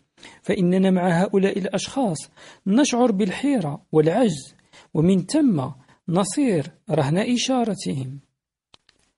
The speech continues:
خذ مثالا، عميلتي سارة، وهي تعمل مدونة لمحاضر الجلسات في المحكمة. كانت سارة شخصية مرحة ومخطوبة لعامل بناء يدعى فرانك لمدة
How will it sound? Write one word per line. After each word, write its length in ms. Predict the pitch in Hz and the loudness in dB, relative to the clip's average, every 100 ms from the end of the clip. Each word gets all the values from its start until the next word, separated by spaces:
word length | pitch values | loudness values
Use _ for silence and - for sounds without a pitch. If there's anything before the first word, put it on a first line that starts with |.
| _ _ _ - | _ _ _ -6
خذ 160 | 302 262 | -2 2
مثالا، 560 | 269 262 - 135 127 135 - _ - | 4 2 0 -4 -6 -10 -14 _ -10
عميلتي 680 | 147 170 220 277 269 - | 0 2 4 4 0 -4
سارة، 500 | 233 - 135 143 123 _ _ _ - | -6 -6 -8 -8 -16 _ _ _ -4
وهي 320 | 156 180 285 | 0 2 0
تعمل 360 | 302 302 294 233 | 2 2 4 4
مدونة 520 | 226 240 196 147 131 | 2 0 -2 -2 -2
لمحاضر 680 | 139 143 147 - 208 202 214 | -2 -2 -2 -2 -2 -2 -4
الجلسات 600 | 180 165 170 190 170 226 - | -4 -2 -2 -2 -4 -8 -6
في 120 | 190 | -6
المحكمة. 680 | 208 196 - 131 123 123 _ _ _ _ - | -4 -6 -8 -8 -8 -12 _ _ _ _ -4
كانت 260 | 143 151 - | -2 -2 -4
سارة 380 | 247 269 139 117 _ - - | -6 -4 -4 -8 _ -20 -14
شخصية 520 | - 202 - 240 247 | -6 -6 -2 -2 0
مرحة 480 | 247 240 269 165 131 | 0 0 -2 -4 -4
ومخطوبة 640 | 143 151 - - 233 151 | -2 -4 -6 -6 -4 0
لعامل 500 | 135 139 151 190 190 | 0 0 -2 -2 -2
بناء 380 | 185 233 170 131 - - - - | -2 -4 -4 -6 -12 -20 -20 -6
يدعى 360 | 165 226 214 | -2 0 0
فرانك 460 | - - 170 127 - | -2 -6 -6 -8 -6
لمدة 400 | 151 180 190 208 | -2 -2 -2 -6